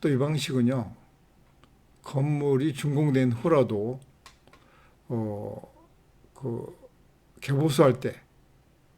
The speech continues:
똑같은 일을 할 수 있어야 됩니다. 그렇게 되지 않으면, 어,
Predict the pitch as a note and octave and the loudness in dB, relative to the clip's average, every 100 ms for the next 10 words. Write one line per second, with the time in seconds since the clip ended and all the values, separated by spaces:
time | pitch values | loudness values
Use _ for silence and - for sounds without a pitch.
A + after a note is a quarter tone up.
0 | - - - F#3 - - E3 D3 C3+ B2+ | -18 -14 -6 -8 -4 0 0 2 2 2
1 | C3 D3 D#3 - C#3 - B2 G#2+ A2 - | 2 0 -2 -4 -4 0 -2 -2 -14 -20
2 | _ _ _ _ _ _ _ _ _ _ | _ _ _ _ _ _ _ _ _ _
3 | _ _ - - _ - C#3+ - D3+ C#3 | _ _ -20 -20 _ -10 -8 -4 -2 0
4 | C#3 C#3 A#2 A#2 A2+ A2+ A2+ - _ - | 2 2 4 2 0 -4 -8 -16 _ -20
5 | - _ _ _ _ _ _ _ _ _ | -20 _ _ _ _ _ _ _ _ _
6 | _ _ C3 A#2+ A#2 A#2 A2+ A2+ A2 A2 | _ _ -8 -6 -4 -6 -8 -12 -14 -18
7 | - | -20